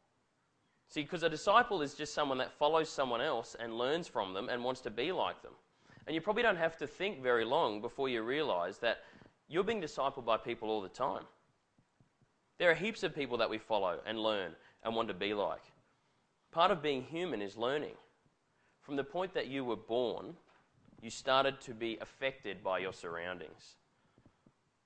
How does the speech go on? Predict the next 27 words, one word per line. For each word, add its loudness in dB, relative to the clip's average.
Your -4
society, 4
your -8
culture, -2
the -12
shows 2
that 0
you -2
watch 0
on -2
T -4
V, -2
the -4
music -2
that 0
you -6
listen -6
to, -2
your -4
parents, 2
your -8
grandparents, -2
uncles, 0
aunties, 2
brothers, 4
sisters, -8
friends, 0